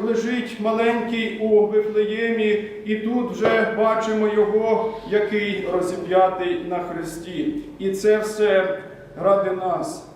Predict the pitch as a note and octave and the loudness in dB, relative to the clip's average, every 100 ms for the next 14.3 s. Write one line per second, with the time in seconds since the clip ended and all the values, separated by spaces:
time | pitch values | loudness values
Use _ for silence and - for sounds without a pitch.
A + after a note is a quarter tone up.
0 | - E3+ F3+ F3+ D#3+ D#3+ E3+ E3 E3 D#3 | -14 -8 -4 -4 -4 -8 -8 -10 -8 -8
1 | D#3 E3 D3 B2+ - - - - - - | -8 -4 -2 -2 -4 -10 -16 -20 -20 -20
2 | - - - - B3+ B3 G#3+ A#3+ A#3+ A3 | -20 -20 -16 -4 0 0 0 2 4 4
3 | A#3 A3+ G#3+ G#3+ A3 A#3+ A#3+ A3+ F#3+ D#3+ | 4 2 4 2 2 0 2 0 0 0
4 | D#3 - G3 F#3+ G3 G3 - A3+ A#3 - | -2 -4 -2 0 0 -2 -4 2 2 2
5 | - - - - G#3 A3 A3 A3 G3 F#3 | -2 -10 -16 -8 0 2 2 -4 -4 -4
6 | F#3 F#3+ F#3+ F#3+ F3+ F3 E3+ E3 B2+ - | -2 0 4 4 2 -4 -4 -2 -4 -4
7 | - - - - - G#3 A3+ A3 A#3 C4 | -10 -16 -18 -12 2 4 4 2 2 2
8 | B3+ A#3 A#3+ A#3 A#3 A#3 A#3 A#3 A#3 A#3 | 2 0 0 2 2 2 0 2 4 4
9 | A#3+ A#3+ A#3 B3 A#3 A3+ - G#3+ G#3 G#3+ | 2 2 -4 -6 -4 -4 -4 -2 0 0
10 | G#3 G#3 G#3 G#3 A#3 A#3 A3 G#3+ G#3+ G3+ | 2 2 4 4 4 4 0 0 2 0
11 | - - - A3 A3 A3 A3+ B3 A#3+ A3 | -4 -10 -10 -4 -4 -4 0 2 2 0
12 | G#3+ A3 A3+ A3+ G#3 A3 C4 B3+ A#3+ A#3 | -2 -2 2 4 4 2 0 0 0 0
13 | A3+ A3+ A#3+ A#3 A3 A3 G#3 G3 - F3 | -2 2 2 2 2 0 0 -4 -8 -8
14 | G3+ G#3+ G3+ | 0 2 2